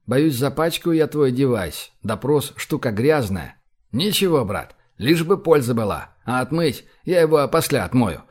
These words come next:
Кстати, у меня еще и репшнура тонкого немного есть. Нужен?» Репшнур. Применяемый в альпинизме и скалолазании тонкий, от четырех до восьми миллиметров и чрезвычайно прочный шнур в оплетке. «Нет, Валер,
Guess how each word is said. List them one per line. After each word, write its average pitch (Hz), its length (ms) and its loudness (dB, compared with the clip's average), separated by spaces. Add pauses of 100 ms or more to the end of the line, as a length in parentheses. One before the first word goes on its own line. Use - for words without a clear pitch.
(160)
Кстати, 131 440 -2
у 123 180 2
меня 135 260 2
еще 139 300 0
и 135 200 -2
репшнура 135 800 0
тонкого 123 480 2
немного 120 440 2
есть. 113 460 -2
Нужен?» 165 440 -2 (260)
Репшнур. 110 600 -2 (540)
Применяемый 127 580 -6
в 120 40 -6
альпинизме 123 600 -12
и 120 100 -12
скалолазании 117 800 -6 (100)
тонкий, 139 420 -10 (300)
от 104 120 -6
четырех 131 400 -2
до 127 80 -6
восьми 123 280 -8
миллиметров 123 640 -10 (220)
и 135 80 -10
чрезвычайно 135 720 -4
прочный 127 440 -6
шнур 120 300 -6
в 110 60 -8
оплетке. - 480 -8 (560)
«Нет, 165 340 0
Валер, 90 400 -6